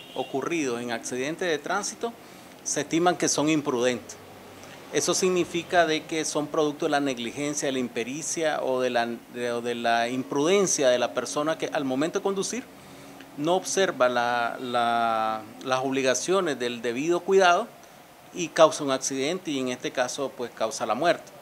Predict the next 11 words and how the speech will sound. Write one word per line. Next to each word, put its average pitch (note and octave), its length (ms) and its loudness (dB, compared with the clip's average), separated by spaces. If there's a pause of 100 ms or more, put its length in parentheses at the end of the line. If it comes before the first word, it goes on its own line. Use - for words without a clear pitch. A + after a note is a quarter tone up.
(240)
Esos G3 300 0
casos G3 440 2 (600)
en D3+ 100 0
nuestra D#3+ 240 2
legislación E3 720 0
están D#3 480 0
considerados D#3 920 4
que C#3+ 100 -2
son, F3 240 0
pueden G#3 320 0
ser G#3+ 260 0